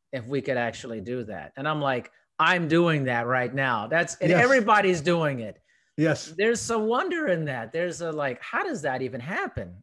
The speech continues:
Speaker 1: You know, it's like
Speaker 2: Yes.
Speaker 1: just taking the time to say, "I'm in awe that this actually exists and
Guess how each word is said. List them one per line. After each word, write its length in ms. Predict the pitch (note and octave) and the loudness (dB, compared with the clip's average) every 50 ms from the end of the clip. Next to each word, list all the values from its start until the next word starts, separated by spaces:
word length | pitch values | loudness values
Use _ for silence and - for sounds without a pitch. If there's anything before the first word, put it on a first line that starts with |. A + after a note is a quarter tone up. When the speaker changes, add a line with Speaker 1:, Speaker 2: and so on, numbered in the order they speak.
| _ - | _ -12
Speaker 1:
You 100 | D#3 D3 | -10 -8
know, 220 | D3 D3 D#3 E3 | -6 -6 -6 -6
it's 140 | D#3+ C#3+ C3+ C3+ | -8 -8 -6 -6
like 80 | C#3+ | -6
Speaker 2:
Yes. 200 | C3+ B2+ - - - _ _ | -6 -6 -10 -14 -18 _ _
Speaker 1:
just 200 | - F#3 E3+ - - | -10 -10 -10 -6 -2
taking 320 | F3 F#3 G3 F#3+ G#3 F#3+ | -2 0 0 -2 -4 -6
the 80 | E3+ D#3 | -6 -6
time 380 | C#3 - D3 D#3 D#3+ D#3+ D#3 | -8 -6 -6 -4 -4 -4 -4
to 80 | C#3 C3+ | -6 -8
say, 400 | B2+ - C#3+ C3+ C3 B2+ B2 A#2 - _ _ _ _ _ _ - | -8 -6 -6 -4 -4 -4 -8 -10 -14 _ _ _ _ _ _ -6
"I'm 240 | - F3+ F#3+ G3 F3 | -6 -4 -4 -4 -6
in 100 | D3+ C#3 | -8 -10
awe 520 | - - C3 C#3 D3+ D#3 C3 A2 G2 F2 F#2 _ _ _ _ _ _ _ _ _ _ _ - | -10 -8 -6 -6 -4 -4 -6 -6 -10 -14 -18 _ _ _ _ _ _ _ _ _ _ _ -14
that 380 | C3 C3 B2+ B2 A#2+ A#2 A#2 - _ _ _ _ _ - | -10 -8 -6 -6 -6 -8 -10 -14 _ _ _ _ _ -12
this 320 | B2 C#3+ E3 E3 D#3+ - - | -8 -6 -6 -6 -8 -10 -10
actually 420 | D3 C#3 C3+ - - D3+ D3 B2+ A2 | -8 -8 -8 -10 -12 -12 -12 -10 -12
exists 640 | F#2 E2+ E2+ - C#3 D3+ - - - - - _ _ _ _ _ _ _ _ _ _ _ _ - | -12 -14 -12 -10 -10 -10 -10 -12 -18 -20 -20 _ _ _ _ _ _ _ _ _ _ _ _ -12
and 100 | C3 B2+ | -6 -4